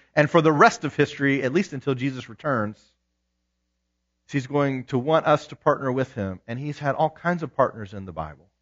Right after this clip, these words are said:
He partnered with Abraham. He partnered with Moses.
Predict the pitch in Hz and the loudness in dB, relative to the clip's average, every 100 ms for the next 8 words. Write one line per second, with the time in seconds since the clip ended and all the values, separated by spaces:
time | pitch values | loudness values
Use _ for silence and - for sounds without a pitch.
0 | _ _ _ _ _ _ _ _ _ _ | _ _ _ _ _ _ _ _ _ _
1 | _ _ _ _ _ _ _ _ 135 165 | _ _ _ _ _ _ _ _ 0 2
2 | 165 131 117 117 120 107 107 101 104 127 | 2 0 -2 -4 -2 -2 -4 -6 -4 -4
3 | 165 _ _ _ _ _ _ _ _ _ | -6 _ _ _ _ _ _ _ _ _
4 | _ _ _ _ _ _ _ 151 - 170 | _ _ _ _ _ _ _ -6 2 2
5 | 160 135 117 104 98 92 120 | 2 -2 -2 -4 -6 -2 -4